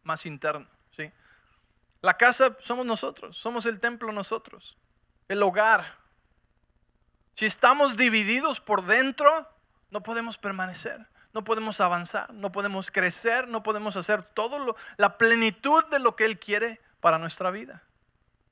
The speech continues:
¿Que cuántos saben que es algo muy bueno? ¿Sí? El plan de Dios es solo bueno. El plan de Dios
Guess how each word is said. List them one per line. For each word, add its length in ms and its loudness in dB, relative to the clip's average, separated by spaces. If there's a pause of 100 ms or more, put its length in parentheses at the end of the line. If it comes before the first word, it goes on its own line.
(140)
¿Que 100 -2
cuántos 240 -2
saben 220 2
que 80 -2
es 100 2
algo 220 2
muy 180 2
bueno? 320 4 (960)
¿Sí? 320 -12 (960)
El 180 -4
plan 320 4
de 120 0
Dios 520 0
es 140 0
solo 380 4
bueno. 400 0 (4000)
El 160 -4
plan 400 -2
de 140 -8
Dios 480 -10